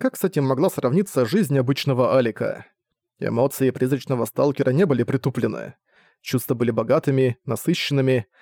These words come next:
она была страстной в своих эмоциях, злой, нетерпимой. Даже отрицательные чувства он мог по-своему смаковать. На самом деле он их не испытывал.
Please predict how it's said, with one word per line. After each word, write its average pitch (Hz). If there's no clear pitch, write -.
она 208
была 170
страстной 139
в -
своих 117
эмоциях, 127
злой, 127
нетерпимой. 135
Даже 120
отрицательные 123
чувства 147
он 123
мог 127
по-своему 131
смаковать. -
На 127
самом 180
деле 156
он 175
их 135
не 135
испытывал. -